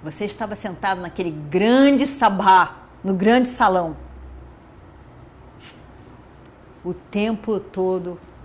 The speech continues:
satisfeito e sorrindo com você, por, para você mesmo. Você estava sempre ali, satisfeito ao ouvir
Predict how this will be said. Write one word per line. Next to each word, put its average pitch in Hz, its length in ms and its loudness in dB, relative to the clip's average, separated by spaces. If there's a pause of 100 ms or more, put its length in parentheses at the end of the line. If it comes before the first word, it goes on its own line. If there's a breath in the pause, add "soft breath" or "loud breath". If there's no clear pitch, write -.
(1800)
satisfeito - 1000 2
e 311 60 6
sorrindo 294 440 6
com 302 160 4
você, 254 260 2
por, 294 240 4
para 262 360 4
você 254 320 2
mesmo. 175 520 -2 (1700)
Você - 120 -8
estava 196 400 -2
sempre 233 680 -2
ali, 185 320 -2 (1500)
satisfeito 277 800 0
ao 240 60 4
ouvir 220 340 2